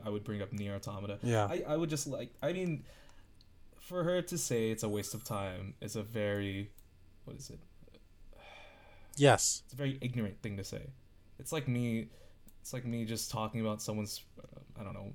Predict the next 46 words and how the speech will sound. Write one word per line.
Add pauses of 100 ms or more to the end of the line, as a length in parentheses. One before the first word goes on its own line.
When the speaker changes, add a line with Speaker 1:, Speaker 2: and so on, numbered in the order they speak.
Speaker 1:
any
profession.
Any, (420)
anybody
can
spend
a
good
amount
of
time
in
anything,
and
somebody
will
say
that
it's
a
waste
of
time
because
they
just
don't
believe (380)
it
to
be (720)
a
good
investment
for
them.
I
mean, (1000)
if
I
saw
somebody
who, (880)
what
is
it